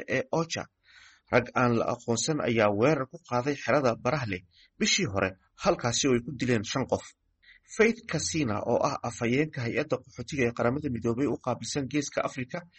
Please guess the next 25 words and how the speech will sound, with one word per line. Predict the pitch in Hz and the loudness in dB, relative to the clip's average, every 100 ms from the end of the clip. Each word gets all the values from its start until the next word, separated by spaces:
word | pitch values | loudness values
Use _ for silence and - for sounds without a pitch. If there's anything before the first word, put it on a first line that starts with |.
| - _ | -20 _
iyo | - 135 | 0 2
gobollada | 117 127 143 151 143 | 4 4 4 2 0
harooyinka | - 127 135 151 123 | -2 -2 2 2 0
waaweyn, | 120 117 135 123 104 - - - | 0 0 2 0 -2 -16 -20 -4
ayaa | 123 123 | 0 2
sheegtay | 120 117 113 - 131 | 0 -2 -2 0 0
in | |
qaxootiga | 147 120 117 117 139 131 | -2 -6 -8 -6 -2 0
Eritreyaanka | 117 120 127 131 147 - | 0 -2 -2 0 0 0
ah | - 143 _ - _ - | -6 -6 _ -20 _ 2
ay | 123 117 - _ | 4 4 0 _
ka | - - | -6 0
cararayaan | 139 147 139 127 107 104 101 | 4 4 2 2 2 -2 -2
goobaha | 120 131 131 - | -2 -2 -4 0
colaaduhu | 113 120 151 127 | 4 4 4 -4
ka | 156 | -8
jiraan | - 135 95 - - - _ | -4 -2 -2 -6 -20 -20 _
oo | 117 - | -4 2
iyagoo | 160 165 143 | 4 4 4
u | - | 2
qaxay | 151 - 135 | -2 -4 -4
goobo | 123 127 127 | 0 2 2
kale | 147 127 131 | 0 -2 0
oo | - 117 | 2 2
nabdoon. | 107 - 120 | 0 2 2